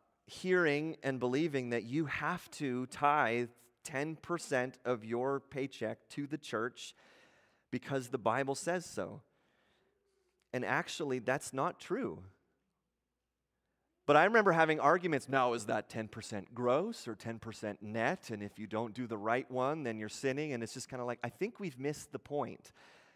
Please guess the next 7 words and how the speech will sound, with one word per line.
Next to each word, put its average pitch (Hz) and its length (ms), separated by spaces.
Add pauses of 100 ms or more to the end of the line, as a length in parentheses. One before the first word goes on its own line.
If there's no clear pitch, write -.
(100)
Nowhere 214 560
in 175 200
the 170 60
New 170 120
Testament, 160 720 (340)
nowhere 135 720
in 131 240